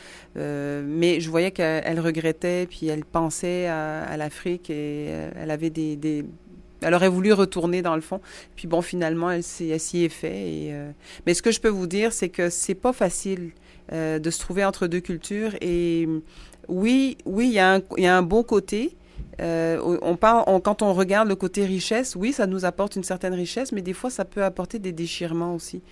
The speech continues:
Tout comme un, un divorce, euh, va faire que les parents sont plus ensemble, bon, ben, les enfants sont tiraillés entre l'un et l'autre. Euh, c'est un peu la même chose quand on est entre deux cultures. Des fois, c'est dur. Il y a des choses auxquelles on tient, qu'on aimait beaucoup de notre pays,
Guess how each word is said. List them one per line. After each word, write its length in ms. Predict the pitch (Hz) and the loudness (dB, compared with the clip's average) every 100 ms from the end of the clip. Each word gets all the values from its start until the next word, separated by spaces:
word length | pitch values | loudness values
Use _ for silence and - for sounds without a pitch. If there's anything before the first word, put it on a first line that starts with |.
| - - - | -20 -20 -10
Tout 120 | - 226 | -6 4
comme 300 | 254 254 226 | 6 8 6
un, 140 | 196 175 - | 4 2 0
un 160 | 190 | 2
divorce, 720 | 185 170 165 185 - - - - - - - | 2 0 2 2 0 -6 -8 -14 -20 -14 -6
euh, 120 | 165 | -4
va 160 | 165 175 | 0 0
faire 340 | - 208 - | 0 -2 -2
que 340 | - 185 190 190 | 0 4 4 2
les 140 | 170 | 0
parents 260 | 170 160 190 | 0 -2 -2
sont 160 | 185 | -2
plus 200 | 175 190 | -4 0
ensemble, 460 | 165 160 190 196 185 | 0 0 -2 -2 0
bon, 100 | 170 | -2
ben, 140 | 160 | 0
les 160 | 160 165 | 0 -2
enfants 220 | 165 196 | -2 -4
sont 160 | 185 165 | -4 -6
tiraillés 520 | - 180 170 170 190 | -4 -2 -2 -2 -2
entre 280 | 170 - 165 | -4 -2 -2
l'un 180 | 175 | 0
et 140 | 175 165 | 0 0
l'autre. 340 | 165 214 - - - - - | -2 -4 -8 -16 -20 -10 -6
Euh, 60 | 160 | -4
c'est 160 | - | -2
un 80 | 170 | -2
peu 140 | 170 | 0
la 120 | 233 196 | 0 2
même 180 | 185 | 0
chose 200 | 175 220 | -2 -6
quand 200 | - 180 | -6 -4
on 100 | 170 | -2
est 80 | 175 | 0
entre 240 | 175 170 165 | -2 -4 -4
deux 140 | 175 | -4
cultures. 460 | - 156 - 165 165 | -6 -14 -12 -12 -6
Des 120 | 175 | -4
fois, 200 | 170 226 | -2 -2
c'est 220 | 220 180 | -2 -6
dur. 360 | 160 208 226 202 - - - - - - | -4 -4 -2 -4 -8 -20 -20 -20 -20 -6
Il 60 | 180 | 2
y 60 | |
a 60 | 175 | 4
des 100 | 175 | 4
choses 240 | 202 233 | 2 4
auxquelles 280 | 196 185 208 | 2 2 2
on 140 | 190 175 | 2 0
tient, 240 | - 214 | 0 -2
qu'on 240 | 208 190 | 0 2
aimait 260 | 190 190 202 | 4 4 2
beaucoup 440 | 180 196 240 262 285 - - - 170 | 0 -2 0 0 -2 -12 -20 -12 -2
de 140 | 190 | 2
notre 220 | 196 190 | 2 2
pays, 440 | - 190 202 240 | 0 -2 0 -2